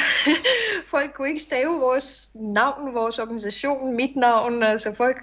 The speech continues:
vidste ikke, hvem vi var, og så videre, og så videre, ikke? Så, så det har taget meget, meget lang tid at bygge den der brand op, der hedder Stop Spild og Mad, men også brandet Selina Juhl som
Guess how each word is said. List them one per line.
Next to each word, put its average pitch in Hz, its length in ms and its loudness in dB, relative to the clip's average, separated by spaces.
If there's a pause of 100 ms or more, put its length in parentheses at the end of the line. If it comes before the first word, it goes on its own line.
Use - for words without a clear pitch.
vidste 233 360 0
ikke, 240 140 -2
hvem 226 200 0
vi 208 80 2
var, 196 280 6
og 190 400 2 (680)
så 247 100 -4
videre, 262 240 6
og 247 60 4
så 247 120 -2
videre, 226 220 4
ikke? 302 120 0
Så, 208 160 2
så 208 140 -2
det 202 160 2
har 208 60 2
taget 208 280 2
meget, 196 260 4
meget 277 240 4
lang 247 260 -4
tid 403 320 0
at 285 160 0
bygge 294 380 2
den 196 200 2
der 269 260 2
brand 190 400 2
op, 285 360 2
der 262 100 0
hedder 277 260 2
Stop 269 280 2
Spild 320 300 -6
og 302 60 -4
Mad, 254 300 2
men 220 140 2
også 254 280 0
brandet 214 440 2
Selina 226 360 0
Juhl 240 320 0
som 185 400 2